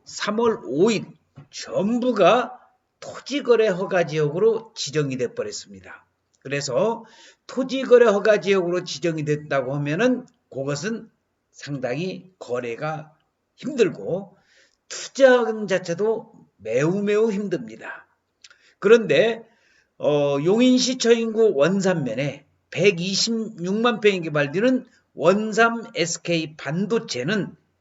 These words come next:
토지거래 허가 지역이 원산면 전 지역이 해제가 됐기 때문에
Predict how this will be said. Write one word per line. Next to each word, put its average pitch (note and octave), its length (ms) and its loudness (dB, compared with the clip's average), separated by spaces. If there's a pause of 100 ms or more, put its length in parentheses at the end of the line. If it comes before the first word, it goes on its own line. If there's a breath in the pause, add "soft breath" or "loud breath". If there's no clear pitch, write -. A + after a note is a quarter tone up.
(240)
토지거래 F#3 800 -2 (400)
허가 F#3 300 2
지역이 D3 680 -2 (280 loud breath)
원산면 G#3+ 920 2
전 D#3+ 260 -2
지역이 D#3 600 -4 (260)
해제가 A3+ 400 6
됐기 D3 320 -6 (340)
때문에 C3+ 640 2